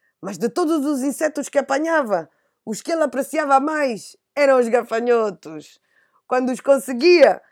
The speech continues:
comia-os completamente.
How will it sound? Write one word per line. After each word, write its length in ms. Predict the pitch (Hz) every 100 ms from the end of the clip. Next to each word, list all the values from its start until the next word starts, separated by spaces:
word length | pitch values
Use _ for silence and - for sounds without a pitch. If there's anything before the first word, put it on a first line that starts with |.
| _ _
comia-os 600 | - 254 269 269 247 247
completamente. 1300 | - 247 226 285 330 302 285 294 277 233 208 - 165